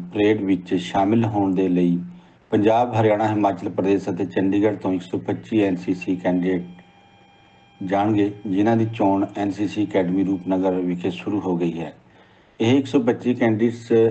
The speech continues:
ਚਾਰ ਸੌ ਕੈਂਡੀਡੇਟਸ ਦੇ ਵਿੱਚੋਂ ਚੁਣੇ ਜਾਣਗੇ। ਇਹਨਾਂ ਦੀ ਸਿਖਲਾਈ ਦੇ ਲਈ ਅੱਜ ਐਨ ਸੀ ਸੀ ਅਕੈਡਮੀ ਰੋਪੜ ਦੇ ਵਿੱਚ ਇੰਦਰ ਕਰੂਪ ਕੰਪੀਟੀਸ਼ਨ ਐਨ ਸੀ ਸੀ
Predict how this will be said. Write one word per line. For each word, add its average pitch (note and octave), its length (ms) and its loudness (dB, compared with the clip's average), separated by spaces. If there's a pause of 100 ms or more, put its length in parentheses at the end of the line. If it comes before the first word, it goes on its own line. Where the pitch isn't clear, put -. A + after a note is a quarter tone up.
(140)
ਚਾਰ G2+ 200 2
ਸੌ G2+ 280 -2 (200)
ਕੈਂਡੀਡੇਟਸ F#2+ 500 -4
ਦੇ F#2+ 260 2 (220)
ਵਿੱਚੋਂ F2+ 340 -2
ਚੁਣੇ F#2+ 220 -2
ਜਾਣਗੇ। G2 380 0 (760)
ਇਹਨਾਂ A#2+ 160 4
ਦੀ C3 80 4
ਸਿਖਲਾਈ G#2+ 460 0
ਦੇ G#2 240 4
ਲਈ G2+ 240 2 (140)
ਅੱਜ F#2 200 -2 (340)
ਐਨ A2+ 120 0
ਸੀ G#2+ 120 -4
ਸੀ A#2+ 200 -2
ਅਕੈਡਮੀ G2+ 360 0
ਰੋਪੜ F#2+ 300 -2
ਦੇ F#2+ 140 0
ਵਿੱਚ F#2 300 -2
ਇੰਦਰ F#2 520 0
ਕਰੂਪ F2+ 420 -4 (960)
ਕੰਪੀਟੀਸ਼ਨ A2+ 680 0
ਐਨ G#2 120 -2
ਸੀ G#2 180 -6
ਸੀ G#2+ 360 0